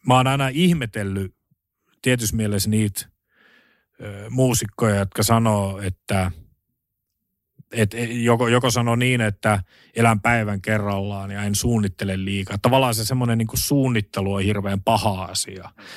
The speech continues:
Mut mulla se ei ole kyse suunnittelusta, vaan siitä, että niitä ideoja on niin paljon, että sit niitä voi laittaa niinku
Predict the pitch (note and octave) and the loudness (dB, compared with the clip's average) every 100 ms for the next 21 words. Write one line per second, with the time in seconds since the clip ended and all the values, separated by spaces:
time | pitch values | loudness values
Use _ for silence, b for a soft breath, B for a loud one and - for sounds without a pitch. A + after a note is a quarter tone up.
0 | B B - A2 - B2 C#3+ C#3+ A#2 A#2+ | B B 2 2 2 4 4 4 2 0
1 | A#2 - C3+ B2+ - F#3 D#3+ A2 A#2+ A2+ | -2 0 0 0 0 -2 -2 -4 -2 -2
2 | - A#2+ A2+ C#3+ C#3 A#2 A2 G#2+ G#2+ C#3 | -2 0 0 2 2 2 -2 -2 0 0
3 | D#3+ C3 A2 A#2 A#2+ C3+ C3+ B2 G#2 G2 | 2 2 0 -2 0 2 2 2 -2 -6
4 | G2 - A#2 - A2+ - A#2 A2+ A#2+ A#2+ | -8 -6 -6 -4 -4 -2 -2 0 0 -2
5 | - G#2+ G2 G2 G2 - G2+ E2+ | -4 -4 -2 -4 -6 -6 -10 -10